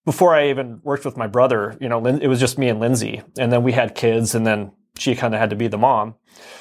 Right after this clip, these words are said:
Um, but now that I'm at home, um, I actually sold my shop. Uh,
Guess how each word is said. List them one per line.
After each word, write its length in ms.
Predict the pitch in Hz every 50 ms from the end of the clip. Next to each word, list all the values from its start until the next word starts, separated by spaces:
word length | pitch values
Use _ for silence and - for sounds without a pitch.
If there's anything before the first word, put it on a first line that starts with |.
| - - - - - - _ _ _ -
Um, 500 | 139 139 135 127 131 127 123 120 120 - _ _ - _ _ -
but 140 | - 156 151
now 180 | 147 151 139 127
that 160 | 170 151 151
I'm 100 | 135 131
at 120 | 131 -
home, 520 | - - 170 170 160 139 127 123 135 131 123 - _ -
um, 520 | 131 123 127 120 117 117 113 110 113 117 -
I 80 | 143
actually 200 | 160 160 - 143
sold 260 | - - 156 151 143
my 120 | 139 127 117
shop. 480 | - - - 127 123 120 127 - - - - - - - - _ _
Uh, 40 | -